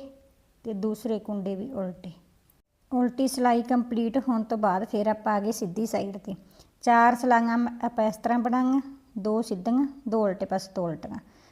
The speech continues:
ਪੰਜਵੀਂ ਸਿਲਾਈ ਉਲਟੀ, ਛੇਵੀਂ ਉਲਟੀ, ਸੱਤਵੀਂ ਡਿਜ਼ਾਈਨ ਵਾਲੀ, ਅੱਠਵੀਂ ਉਲਟੀ, ਨੌਵੀਂ ਸਿਲਾਈ ਫਿਰ ਆਪਾਂ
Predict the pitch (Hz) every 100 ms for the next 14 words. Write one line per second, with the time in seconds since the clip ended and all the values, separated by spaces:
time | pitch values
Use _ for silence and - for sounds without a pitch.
0 | _ - 226 220 254 262 247 226 214 208
1 | 208 208 277 269 - 208 185 190 190 175
2 | - 214 220 220 202 233 240 226 220 208
3 | 190 202 214 240 233 214 - 233 226 190
4 | 185 226 208 208 240 262 233 202 196 -
5 | 190 175 170 - 247